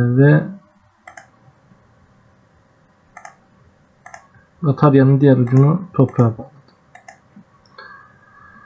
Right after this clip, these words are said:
Rölenin diğer ucunu da toprağa bağladım. Tabii şöyle de yapabiliriz. Yani toprağa bağlamayıp da iki ucu birbirine de bağlayabiliriz. Aynı şey, yani devre tamamlandığında kontak çekecek.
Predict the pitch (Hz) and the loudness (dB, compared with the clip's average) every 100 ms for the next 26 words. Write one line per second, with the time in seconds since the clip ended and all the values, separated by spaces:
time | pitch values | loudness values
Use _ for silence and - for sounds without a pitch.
0 | _ _ _ - - - _ _ _ _ | _ _ _ -20 -20 -20 _ _ _ _
1 | _ _ _ _ _ _ 139 135 147 147 | _ _ _ _ _ _ 0 4 6 6
2 | 156 151 151 127 135 127 - 120 - 117 | 4 2 0 2 2 2 -2 -6 -2 0
3 | 113 120 156 160 - _ - _ _ _ | 0 -2 -4 -8 -12 _ -20 _ _ _
4 | _ _ _ - 175 180 170 170 202 165 | _ _ _ -2 0 2 2 4 4 2
5 | - 117 120 117 123 123 131 - 135 139 | 0 -2 -2 0 2 0 -2 -4 0 2
6 | 135 143 139 160 143 - 151 - 156 139 | 2 2 2 2 0 0 -6 -4 0 0
7 | 139 139 131 123 135 135 123 117 123 120 | 2 0 2 2 2 2 0 2 0 -2
8 | 131 135 - 147 131 - 123 123 117 135 | -6 -8 0 2 2 2 0 0 2 2
9 | 123 139 143 - 127 131 131 131 127 127 | 4 2 0 -2 0 2 4 4 2 2
10 | 127 165 185 - - 131 - 151 - 131 | 2 2 0 -2 -2 0 0 -4 -4 -2
11 | 123 120 117 | -2 -4 -8